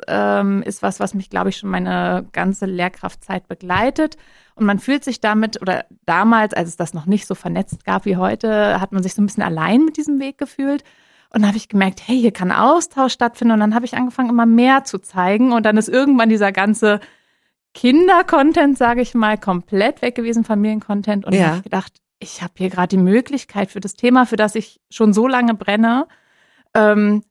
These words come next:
Speaker 1: zu sprechen und Menschen zu erreichen. Und dann hat sich das so entwickelt irgendwie und mittlerweile <laughs> ja, wirklich relativ groß.
Speaker 2: <laughs> Ähm, du hast es grad schon mal angerissen, aber warum macht's dir denn so viel Spaß oder warum bedeutet's dir denn so viel, ähm,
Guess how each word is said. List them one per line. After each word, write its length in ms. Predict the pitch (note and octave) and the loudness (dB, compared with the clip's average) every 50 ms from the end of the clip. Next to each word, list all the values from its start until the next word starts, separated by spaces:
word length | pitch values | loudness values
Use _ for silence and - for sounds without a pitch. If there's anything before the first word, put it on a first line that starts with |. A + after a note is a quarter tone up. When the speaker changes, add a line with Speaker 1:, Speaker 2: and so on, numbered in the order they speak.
| _ | _
Speaker 1:
zu 120 | _ - A3+ | _ -2 -2
sprechen 540 | G#3+ - _ - - C4 F4 F#4+ - F4+ C#4+ | -2 -2 _ -4 -2 -2 -2 -2 -2 -2 0
und 140 | - A3+ G#3 | 2 2 2
Menschen 340 | G3 A3+ D4+ - - D4 A#3 | 2 0 0 0 -2 -4 -4
zu 120 | - - | -4 -4
erreichen. 500 | - F#3 E3+ - E3 E3+ E3+ - - B3+ C4+ | -6 -6 -6 -8 -8 -8 -8 -4 -4 -2 -2
Und 100 | B3+ G3+ | -2 -4
dann 160 | G#3 G3 G3 | -4 -6 -6
hat 140 | F#3 F#3 _ | -8 -8 _
sich 120 | - G#3 - | -14 -14 -10
das 160 | - G#3+ - | -10 -10 -6
so 80 | - A#3 | -4 -2
entwickelt 560 | - C4+ D4 - - C#4 - - F3+ F3+ - | 0 0 0 2 0 -2 0 0 -2 -2 -4
irgendwie 360 | - - E3+ E3 F#3+ F#3 F#3 | -6 -8 -6 -6 -6 -6 -2
und 100 | F#3+ F#3 | 0 0
mittlerweile 640 | F#3+ G3 - G3 F#3 F3 E3+ F3+ G#3 A#3 C4 C4 C#4 | 0 0 0 -2 -2 0 0 0 0 -2 -2 -4 -6
<laughs> 40 | - | -2
ja, 420 | C4 C#4+ D4 - - - G#4 - A3+ | -2 -2 -2 0 0 0 0 2 2
wirklich 380 | C#4 C#4+ - B3 C4+ A#3 - | 0 0 0 -4 -6 -4 -4
relativ 460 | - G#3 G#3 G#3+ A#3 - D4+ D#4+ - _ | -4 -2 -2 -2 -2 -2 -4 -6 -6 _
groß. 220 | _ _ - E3+ - _ - | _ _ -8 -8 -8 _ -2
Speaker 2:
<laughs> 800 | - E4 - _ A#3 - - - - - - - - - - - | -2 -2 -2 _ -8 -6 -4 -6 -6 -6 -8 -8 -12 -14 -8 0
Ähm, 320 | - A3+ A3+ A#3 C4 A#3 C3+ - - | 4 4 4 4 2 -4 -6 -8 -8
du 180 | F3 F3+ E3+ | -4 -2 -2
hast 140 | E3 F3+ - | -2 -2 -4
es 100 | G#3+ - | -6 -8
grad 200 | - - F#3 F3 | -6 -6 -6 -4
schon 100 | - G3+ G3 | -2 -4 -2
mal 80 | E3+ | -2
angerissen, 420 | - C3+ D#3+ E3+ E3+ D3+ C#3+ - F3+ | -2 -4 -4 -4 -4 -6 -6 -4 -4
aber 160 | C3+ E3 E3 | -4 -2 -2
warum 200 | F3 F3 F3+ F#3 | -2 -2 -2 -2
macht's 300 | F3+ F3+ - _ - - | -4 -4 -6 _ -8 -6
dir 100 | G#3 F#3+ | -4 -2
denn 180 | F3 F3 F#3 | 0 0 0
so 100 | F3 F3 | -2 -2
viel 200 | F3 - - F#3+ | -4 -2 -2 -2
Spaß 340 | E3+ - _ D#3 D#3+ E3+ - | -2 -2 _ -2 -2 -2 -2
oder 100 | F#3 E3 | -2 -2
warum 180 | E3+ E3+ E3+ F#3+ | -2 -2 -2 -2
bedeutet's 560 | F#3 F3 D#3+ E3+ F3 A3+ A3+ C4 - - - | -4 0 0 2 2 2 0 -2 -4 -4 -6
dir 120 | - E3+ | -6 -4
denn 180 | D3+ D#3 D3 D3+ | -2 -2 -2 -2
so 100 | C#3+ D#3 | -2 -4
viel, 380 | C#3+ - - F#3+ D#3+ D3+ D3+ C#3 - - - - - - - - - _ | -8 -4 -2 0 0 0 0 -2 -6 -14 -20 -20 -20 -20 -20 -20 -10 _
ähm, 260 | - F#3+ F#3 F3 F3+ | 0 0 0 0 -2